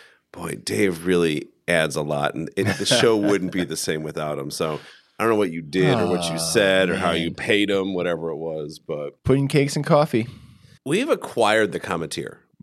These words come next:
Speaker 1: The
Speaker 2: Mm-hmm.
Speaker 1: Cometeer is in our office. You've turned, you've converted me to
Speaker 2: Mm-hmm.
Speaker 1: a Cometeer lover.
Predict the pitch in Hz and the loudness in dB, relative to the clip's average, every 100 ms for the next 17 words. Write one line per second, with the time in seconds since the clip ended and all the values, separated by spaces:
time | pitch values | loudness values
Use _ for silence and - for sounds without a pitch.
0 | 80 101 147 165 160 160 131 110 110 110 | -8 -6 0 2 2 2 2 0 -2 0
1 | 110 101 98 98 92 - - - 85 98 | 2 2 2 0 -2 -4 -10 -16 -8 -8
2 | 90 - 135 120 127 98 98 - 92 76 | -6 -4 0 0 -2 -4 -6 -4 -6 0
3 | 95 120 123 117 113 113 110 - 85 113 | 4 4 2 0 -2 -2 -4 -6 -6 -4
4 | - 73 - 123 117 107 101 92 92 87 | -6 -6 -4 2 4 4 2 2 2 0